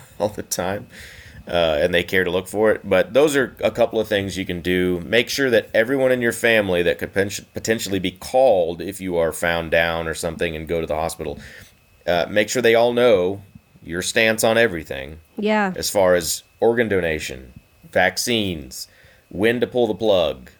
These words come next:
Speaker 1: when to be intubated, when to be extubated,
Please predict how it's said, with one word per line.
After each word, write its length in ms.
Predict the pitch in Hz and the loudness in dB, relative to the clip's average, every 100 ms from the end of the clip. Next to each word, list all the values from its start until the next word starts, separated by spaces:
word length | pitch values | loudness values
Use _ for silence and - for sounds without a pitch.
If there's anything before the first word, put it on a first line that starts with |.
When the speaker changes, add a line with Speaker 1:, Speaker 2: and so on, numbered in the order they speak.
| - | -18
Speaker 1:
when 320 | 82 95 120 | -4 0 2
to 60 | 120 | 2
be 140 | 117 | 2
intubated, 640 | 110 104 92 82 78 69 64 - - - | 2 2 0 -2 -2 -4 -10 -18 -18 -2
when 220 | 95 113 | 0 2
to 80 | 113 | 0
be 160 | 107 | 2
extubated, 680 | 101 101 - 85 76 69 64 | 4 2 0 -8 -6 -8 -10